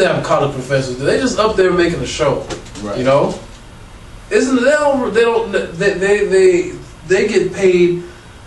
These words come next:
Speaker 1: to teach people what to think,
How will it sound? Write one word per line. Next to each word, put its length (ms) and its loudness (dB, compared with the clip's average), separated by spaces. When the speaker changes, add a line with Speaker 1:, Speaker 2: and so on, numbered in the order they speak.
Speaker 1:
to 120 -8
teach 440 -4
people 420 -4
what 280 0
to 80 -8
think, 320 -6